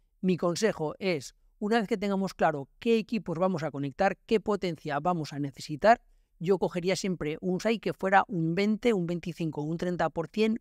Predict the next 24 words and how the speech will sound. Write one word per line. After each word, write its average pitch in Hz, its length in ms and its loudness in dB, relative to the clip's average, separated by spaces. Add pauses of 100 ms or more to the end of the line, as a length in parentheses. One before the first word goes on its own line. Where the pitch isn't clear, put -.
mayor 165 460 0
de 208 60 0
la 185 120 -2
potencia 190 360 -4
que 165 80 -4
nos 143 140 -6
haga 143 240 -4
falta. 123 360 -14 (460)
¿Cómo 233 220 2
calculamos 226 420 2
la 202 120 2
potencia 196 320 -2
que 190 80 0
nos 170 100 -2
hace 170 180 -2
falta? 175 520 0
Muy 175 120 -2
sencillo, 156 520 -4
nosotros 143 360 -6
vamos 156 220 -2
a 160 40 -4
la 156 100 -2
ficha 165 260 -4
técnica 165 560 -2